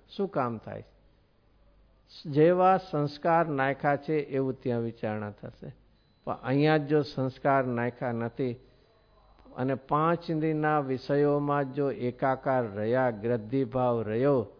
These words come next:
તો જીવન આ તો ગુમાવશું, ભાવિ કાળમાં પણ વિપરીતતામાં જ આપણે જશું. કોઈને પણ અમને, આપણને એમ ઘણી વાર એમ થાય ને, તમે ગમે એટલે કયો,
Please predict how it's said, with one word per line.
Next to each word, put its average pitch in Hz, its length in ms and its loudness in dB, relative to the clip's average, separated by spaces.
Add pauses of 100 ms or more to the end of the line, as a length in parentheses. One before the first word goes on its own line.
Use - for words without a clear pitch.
(420)
તો 120 220 0
જીવન 131 600 0 (140)
આ 123 180 4
તો 143 240 0
ગુમાવશું, 151 760 0 (480)
ભાવિ 127 380 0
કાળમાં 123 640 0
પણ 117 220 -2
વિપરીતતામાં 110 960 -6
જ 107 60 -8
આપણે 120 400 -4 (520)
જશું. 135 540 -4 (1200)
કોઈને 214 280 4
પણ 208 200 0
અમને, 190 800 0
આપણને 175 380 0
એમ 175 100 -2
ઘણી 156 240 0
વાર 165 140 2
એમ 165 140 -4
થાય 170 180 -6
ને, 143 160 -6
તમે 151 400 -4
ગમે 143 360 -2
એટલે 143 220 -4
કયો, 135 440 -2